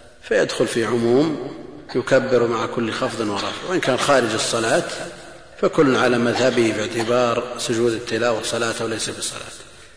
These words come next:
إذا قلنا أنه ليس بصلاة وهو الظاهر، نعم،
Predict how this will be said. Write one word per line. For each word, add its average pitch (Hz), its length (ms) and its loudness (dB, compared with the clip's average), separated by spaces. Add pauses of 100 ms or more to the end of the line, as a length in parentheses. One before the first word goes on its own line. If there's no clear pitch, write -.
(220)
إذا 123 80 -2
قلنا 117 240 0
أنه 113 160 0
ليس 120 240 0
بصلاة 113 520 -4 (840)
وهو 110 160 -2
الظاهر، 104 520 -4 (680)
نعم، 113 280 0